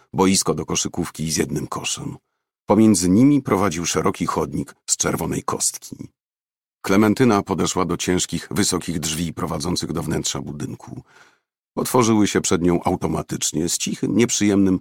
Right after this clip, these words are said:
szumem elektrycznych urządzeń. W środku przywitał ją starszy mężczyzna z siwym wąsem. Granatowy strój przypominał mundur. „Pani do pani dyrektor?” zapytał. „Tak”.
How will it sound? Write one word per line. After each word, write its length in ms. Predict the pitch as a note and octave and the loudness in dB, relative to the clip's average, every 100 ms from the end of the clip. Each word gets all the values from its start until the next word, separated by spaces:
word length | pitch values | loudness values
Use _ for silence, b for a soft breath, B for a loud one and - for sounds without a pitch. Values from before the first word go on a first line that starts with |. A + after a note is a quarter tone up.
| b | b
szumem 440 | - - G2+ F2+ F#2 | -4 2 4 4 2
elektrycznych 720 | - E2 - - D#2+ - - - | 0 -4 -4 -6 -4 -6 -8 -10
urządzeń. 640 | C#2 - - - - - - _ _ _ _ _ _ _ | -10 -8 -8 -8 -8 -12 -14 _ _ _ _ _ _ _
W 60 | - | -8
środku 460 | - D#3 - - - | -2 -2 0 -4 -2
przywitał 480 | - G#2 G#3+ G#2 | -2 -2 2 4
ją 160 | G2 F#2 | 4 2
starszy 420 | - F#2 F2 - | 0 0 0 0
mężczyzna 720 | E2 - - D#2+ - - D#2+ B B | -2 -2 -2 -2 -2 -4 -6 B B
z 80 | - | -2
siwym 360 | - D2+ D#2+ | -2 -4 -4
wąsem. 480 | D2+ E2+ - - F2+ b b b b _ | -2 -2 0 0 -2 b b b b _
Granatowy 520 | - G#2+ F2+ A2+ E2 | 2 4 4 2 0
strój 400 | - - C#3 - | -2 -2 -2 -2
przypominał 600 | - - G2+ G2 F#2+ F2 - | -4 -4 0 2 2 0 0
mundur. 600 | E2 - C#2+ - - - _ _ _ _ _ _ _ - | 0 0 -4 -8 -12 -16 _ _ _ _ _ _ _ -4
„Pani 260 | D#2 F#2 | 0 0
do 120 | F#2 | 0
pani 240 | F2+ F#2+ G2+ | 0 0 2
dyrektor?” 500 | F#2+ G#2 - F#3+ E3+ - _ _ - | 2 0 0 -6 -6 -12 _ _ -10
zapytał. 500 | - - - - - _ _ _ _ | -10 -12 -14 -16 -16 _ _ _ _
„Tak”. 240 | F2 - | -4 -4